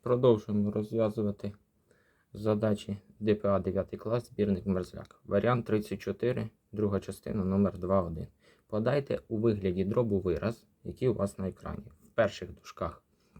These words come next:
х в степені мінус один плюс y в степені мінус один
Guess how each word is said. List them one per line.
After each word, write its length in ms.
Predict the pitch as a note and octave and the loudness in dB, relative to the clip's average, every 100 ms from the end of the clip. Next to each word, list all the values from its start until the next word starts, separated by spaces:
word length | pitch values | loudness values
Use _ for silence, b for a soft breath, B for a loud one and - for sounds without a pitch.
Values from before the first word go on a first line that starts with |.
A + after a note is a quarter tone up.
| - _ _ _ - - _ - | -20 _ _ _ -20 -20 _ -4
х 160 | A2 | -4
в 40 | - | -4
степені 480 | - G2+ - G2+ G2 | 0 0 4 6 8
мінус 340 | G2+ F#2+ F2+ | 6 4 0
один 260 | F#2+ F#2+ E2 | -2 -2 -2
плюс 260 | G2 - | -6 -4
y 260 | G2 - F#2 | -6 -4 -10
в 40 | |
степені 440 | - F#2+ - G2 G2 | -6 -8 -4 2 4
мінус 400 | G2 F#2+ F#2+ - | 6 4 0 -4
один 340 | F2+ F2 E2 | -4 -4 -8